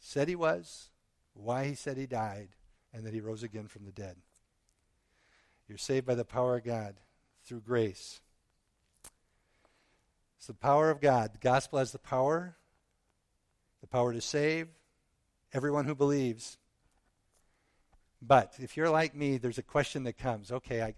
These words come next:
I, I, I think I track with all that so far, but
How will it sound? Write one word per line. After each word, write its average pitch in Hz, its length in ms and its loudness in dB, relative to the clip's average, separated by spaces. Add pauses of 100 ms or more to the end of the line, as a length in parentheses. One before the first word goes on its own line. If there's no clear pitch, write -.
I, 117 100 -8 (220)
I, 110 120 -10 (140)
I 123 60 -6
think 151 260 -2
I 131 100 4
track 135 320 2
with 113 120 0
all 120 180 6
that 123 160 4
so 143 200 -2
far, 107 340 -6 (1120)
but 117 160 0